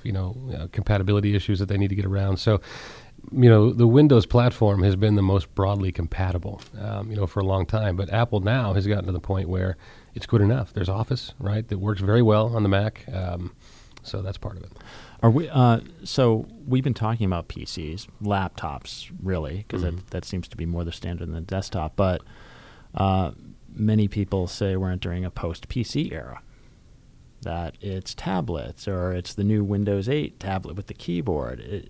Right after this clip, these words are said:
Speaker 2: it, I, I, what's happening? I mean, what's Apple's strategy there? Do they see a future for, for, uh, laptops in, in the enterprise?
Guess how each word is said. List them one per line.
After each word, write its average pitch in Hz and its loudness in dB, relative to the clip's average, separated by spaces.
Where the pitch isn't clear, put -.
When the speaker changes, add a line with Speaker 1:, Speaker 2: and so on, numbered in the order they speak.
Speaker 2:
it, - -18
I, - -16
I, - -16
what's 139 2
happening? 117 0
I 113 -2
mean, 120 2
what's 160 2
Apple's 123 0
strategy - -8
there? - -14
Do 104 2
they 113 6
see 139 2
a 127 6
future 127 0
for, 110 2
for, 104 4
uh, 95 0
laptops 101 -2
in, 95 0
in 95 -2
the 95 -2
enterprise? 175 -6